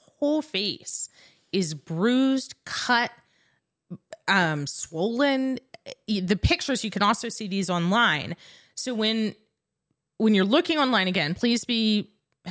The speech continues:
viewer discretion advised, because you can see a lot of his injuries. You can see, um, the, the issues that we're having with his face. This,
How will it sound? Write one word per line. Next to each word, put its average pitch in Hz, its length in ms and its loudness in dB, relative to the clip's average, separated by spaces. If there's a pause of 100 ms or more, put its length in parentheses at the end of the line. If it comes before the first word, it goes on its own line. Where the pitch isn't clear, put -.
viewer 214 420 0
discretion 226 500 -4
advised, 151 520 0
because 185 280 -4
you 196 120 -2
can 220 280 -2
see 240 160 -4
a 214 60 -2
lot 175 200 0
of 180 100 -4
his 170 160 -6
injuries. 151 500 -4
You 170 100 -4
can 190 320 -2
see, 170 480 -4 (360)
um, 151 460 0
the, 147 440 0
the 151 240 -2
issues 170 320 -2
that - 160 -6
we're - 100 -6
having 147 340 -2
with 143 140 -6
his 147 180 -4
face. 262 440 -4 (460)
This, 220 420 0